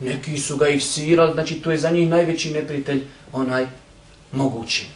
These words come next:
I tako je bilo i sa Šehul Islamom ibn Tejmijom i sa imamom Ahmedom i ostalim učenjacima. Također, braćo moja draga, određeni apokrifni hadisi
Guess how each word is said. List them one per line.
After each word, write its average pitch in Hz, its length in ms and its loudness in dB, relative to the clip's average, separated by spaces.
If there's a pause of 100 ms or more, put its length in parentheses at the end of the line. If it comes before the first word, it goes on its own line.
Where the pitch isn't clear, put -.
(760)
I 180 140 -2
tako 285 360 6
je 214 60 8
bilo 240 220 4
i 190 40 8
sa 190 140 2
Šehul 208 320 2
Islamom 202 420 4
ibn 175 240 0
Tejmijom 208 420 4
i 165 40 2
sa 170 120 2
imamom 180 340 4
Ahmedom 190 460 6
i 185 180 4 (180)
ostalim 170 520 2 (200)
učenjacima. 143 720 0 (1600)
Također, 254 520 4
braćo 226 260 2
moja 214 140 6
draga, 214 540 4 (2750)
određeni 196 560 6
apokrifni 185 520 2
hadisi 202 680 2